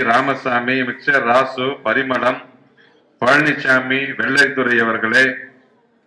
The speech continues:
வார்டு உறுப்பினர்களாக வருகை தந்திருக்கின்ற முகமது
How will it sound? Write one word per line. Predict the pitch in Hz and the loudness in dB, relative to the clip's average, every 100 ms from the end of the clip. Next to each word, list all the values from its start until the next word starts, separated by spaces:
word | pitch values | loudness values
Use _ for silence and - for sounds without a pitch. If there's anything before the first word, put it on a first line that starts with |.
| _ _ _ _ _ _ - | _ _ _ _ _ _ -2
வார்டு | 127 151 160 156 135 | 4 6 6 2 -2
உறுப்பினர்களாக | 139 139 143 139 127 135 139 123 | -4 -2 0 0 2 2 2 -2
வருகை | 131 139 | -2 -2
தந்திருக்கின்ற | 139 131 131 127 127 120 127 123 110 | -4 -4 -4 -4 -4 -2 2 2 2
முகமது | 120 135 131 127 | -6 -4 -2 0